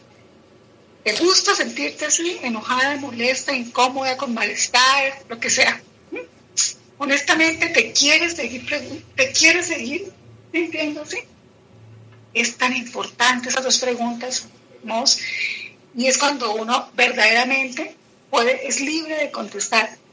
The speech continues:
Sí, sí quiero seguir, porque quiero mantener, quiero seguir, quiero tener la razón. Para mí es más importante tener la razón que tener paz. Entonces, maravilloso. Tienes todo el derecho a seguir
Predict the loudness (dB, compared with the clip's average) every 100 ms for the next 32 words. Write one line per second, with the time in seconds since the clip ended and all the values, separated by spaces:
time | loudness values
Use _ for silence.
0 | _ _ _ _ _ _ _ _ 2 6
1 | 8 6 2 -8 _ _ -4 0 2 2
2 | -2 -8 -8 -8 _ _ -12 -10 -4 -4
3 | -2 0 2 2 0 0 2 2 0 -2
4 | 4 4 4 2 0 -2 -12 -16 -2 0
5 | 2 2 2 2 2 0 -2 -2 -6 _
6 | _ _ 0 2 2 -2 -4 -2 -2 0
7 | 2 2 2 -4 -2 -2 -2 -2 0 0
8 | 0 -2 -8 -10 -6 -2 -2 -4 -8 -14
9 | _ -2 0 2 0 0 0 2 -2 -4
10 | 0 2 2 0 -4 -4 -6 2 4 6
11 | 4 2 0 -6 -16 _ _ _ 2 2
12 | 2 0 2 4 4 2 0 0 2 2
13 | 0 -8 -10 -10 -2 0 0 0 0 0